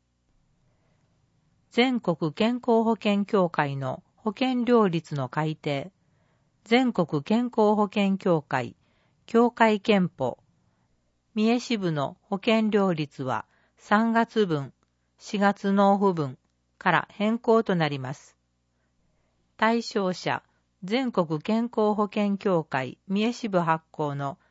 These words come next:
健康保険証をお持ちの人。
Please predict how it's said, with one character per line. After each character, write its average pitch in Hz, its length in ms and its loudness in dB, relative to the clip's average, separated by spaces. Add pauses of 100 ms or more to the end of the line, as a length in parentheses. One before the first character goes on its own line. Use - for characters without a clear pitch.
(180)
健 240 220 -2
康 240 300 2
保 233 120 -4
険 214 300 0
証 180 420 2
を 147 100 -4
お 160 60 -4
持 185 160 -2
ち 190 140 -6
の 170 120 -2
人。 - 340 -8